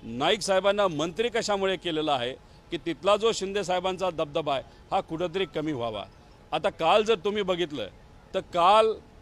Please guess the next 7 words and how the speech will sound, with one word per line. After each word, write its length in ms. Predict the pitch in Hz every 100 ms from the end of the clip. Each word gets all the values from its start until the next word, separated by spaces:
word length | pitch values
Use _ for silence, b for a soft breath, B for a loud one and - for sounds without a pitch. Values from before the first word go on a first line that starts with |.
| -
अ, 220 | - 147 151
ज्यांचा 380 | 143 165 185
प्रवेश 440 | 208 170 175 220 180
काँग्रेसमधून 720 | 175 165 190 226 185 208 220
शिंदे 300 | 202 190 202
गटामध्ये 480 | 196 175 180 175 175
झाला 320 | 147 139 117